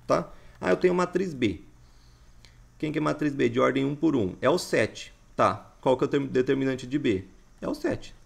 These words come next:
tá? Então, uma matriz de ordem um é composta só pelo sete, então o seu determinante vai ser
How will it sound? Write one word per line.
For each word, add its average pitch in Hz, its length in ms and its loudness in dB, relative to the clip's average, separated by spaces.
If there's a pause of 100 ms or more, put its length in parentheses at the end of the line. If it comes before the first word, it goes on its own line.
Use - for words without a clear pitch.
tá? - 280 -4 (1400)
Então, 127 120 -4
uma 123 180 -2
matriz 123 560 -2
de 113 80 -2
ordem 120 320 4
um 160 140 -2
é 175 40 -2
composta 120 460 -4
só 117 160 -2
pelo 139 220 -2
sete, 160 320 -4
então 170 160 -2
o 165 40 -6
seu 170 120 -8
determinante 170 440 -2
vai 190 120 -4
ser 175 320 -2